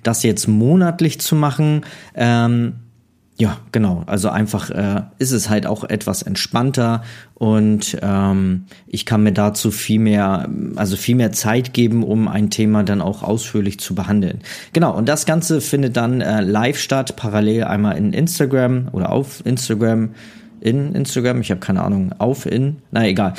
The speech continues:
du weißt, was ich meine, und in der Facebook-Gruppe Einstieg in die Neugeborenen-Fotografie. Genau, aber zurück zum Thema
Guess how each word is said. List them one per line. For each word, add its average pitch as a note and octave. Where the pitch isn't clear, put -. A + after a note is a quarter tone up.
du A2+
weißt, A#2+
was A#2
ich G2+
meine, A2
und F3+
in D3+
der B2
Facebook-Gruppe A#2+
Einstieg F#2
in G2
die G#2+
Neugeborenen-Fotografie. G2
Genau, D#3
aber F3
zurück E3+
zum D3
Thema D3